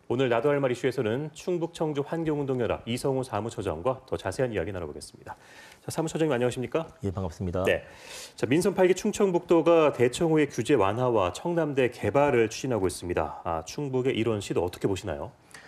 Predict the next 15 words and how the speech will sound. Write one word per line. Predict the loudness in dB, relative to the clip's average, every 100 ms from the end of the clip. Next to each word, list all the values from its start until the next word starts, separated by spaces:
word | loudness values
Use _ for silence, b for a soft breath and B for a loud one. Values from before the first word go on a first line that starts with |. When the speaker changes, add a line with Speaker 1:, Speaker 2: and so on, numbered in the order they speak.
| B B -2
Speaker 2:
예, | -2 -2 -4 -10 B B
제가 | 0 2
보기에는 | 4 4 2 2 0 0
민선 | 0 0 0
팔 | 0 2
기 | 2
들어 | 2 2 0 0
여기저기 | -2 -2 0 0 0
개발 | -2 0 0 2
사업 | -2 -2
한다고 | -4 -4
좀 | -4 -6
난리인 | -4 0 0 0
것 | -2
같은데요. | -4 -6 -4 -2 -2 -4